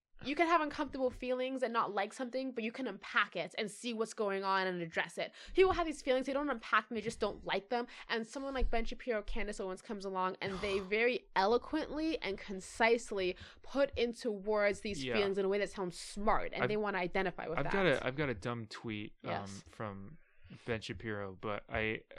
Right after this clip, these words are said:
Speaker 2: <sighs> yeah, he's such a nerd.
Speaker 1: Such
Speaker 2: Just
Speaker 1: a
Speaker 2: wanna,
Speaker 1: nerd.
Speaker 2: I just wanna
Speaker 1: How
Speaker 2: punch him in his
Speaker 1: embarrassing.
Speaker 2: jaw. <laughs>
Speaker 1: His so
Speaker 2: Um,
Speaker 1: beautifully squared, chiseled jaw.
Speaker 2: Okay, this is, this is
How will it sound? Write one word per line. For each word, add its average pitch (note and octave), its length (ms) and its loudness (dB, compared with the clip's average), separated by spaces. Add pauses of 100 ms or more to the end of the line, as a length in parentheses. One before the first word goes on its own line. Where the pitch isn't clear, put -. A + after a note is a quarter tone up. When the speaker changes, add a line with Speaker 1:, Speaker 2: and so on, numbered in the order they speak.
(380)
Speaker 2:
<sighs> - 600 -12
yeah, B2 140 -12
he's A2+ 120 -8
such - 200 -8
a - 20 -6
nerd. G2+ 360 -8 (320)
Speaker 1:
Such - 80 -20 (360)
Speaker 2:
Just B2 160 -6
Speaker 1:
a B2+ 40 -4
Speaker 2:
wanna, A2 120 -2
Speaker 1:
nerd. D3 420 -6
Speaker 2:
I A#2+ 40 0
just A#2 240 -6
wanna A#2+ 160 -2 (540)
Speaker 1:
How G#3+ 160 2
Speaker 2:
punch D#3+ 120 0
him A#2 120 -2
in A2 40 0
his D3+ 240 -6
Speaker 1:
embarrassing. A2+ 220 -6 (160)
Speaker 2:
jaw. B2+ 120 -4
<laughs> - 60 -20 (480)
Speaker 1:
His F#3+ 100 -8
so A2+ 60 2
Speaker 2:
Um, A2 220 4
Speaker 1:
beautifully E3+ 320 -2
squared, E3+ 460 -4 (120)
chiseled F#3 340 -4 (120)
jaw. G#3 340 0 (240)
Speaker 2:
Okay, A#2 360 4
this C3 220 4
is, D3+ 220 0
this B2+ 220 -4
is B2+ 180 -2